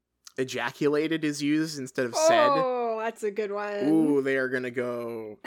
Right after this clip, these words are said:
Speaker 1: absolutely ape shit on that
Speaker 2: Mm-hmm.
Speaker 1: one. Yeah. Okay,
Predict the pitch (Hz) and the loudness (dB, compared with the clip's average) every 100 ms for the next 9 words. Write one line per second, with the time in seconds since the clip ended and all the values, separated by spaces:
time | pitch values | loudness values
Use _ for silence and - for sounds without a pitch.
0 | - 135 147 143 - 127 127 120 107 113 | -4 -2 -2 -2 0 0 0 -2 -4 -8
1 | 110 104 - 113 98 78 - 104 - 214 | -8 -10 -8 -6 -6 -8 -12 -10 0 2
2 | 208 202 196 214 208 190 190 185 190 - | 4 2 4 4 4 4 2 0 -2 -4
3 | 101 107 98 87 _ _ _ _ _ - | -8 -8 -12 -16 _ _ _ _ _ -20
4 | _ _ _ _ _ _ _ _ _ _ | _ _ _ _ _ _ _ _ _ _
5 | 262 233 240 101 | 2 2 0 -6